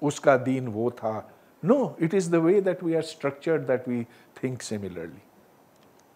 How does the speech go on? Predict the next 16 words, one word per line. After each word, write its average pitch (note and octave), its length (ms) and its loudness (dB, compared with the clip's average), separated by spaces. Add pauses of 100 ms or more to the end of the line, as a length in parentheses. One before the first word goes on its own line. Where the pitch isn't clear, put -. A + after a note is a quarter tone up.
(2250)
बहुत B2 300 2
से A2 140 0
और A2 280 0
कमाल, G2 520 -6 (100)
बहुत A2 340 0
से A2 160 -4
और G#2 240 0
कमाल। F#2 500 -8 (800)
हाँ, F#2+ 580 -8 (200)
ये A#2 560 -2 (360)
कपड़ा C3+ 300 2
जिस B2 260 -6
तरह B2 180 0
से A#2+ 220 -4
बुनते G2 380 -8
हैं, E2+ 160 -14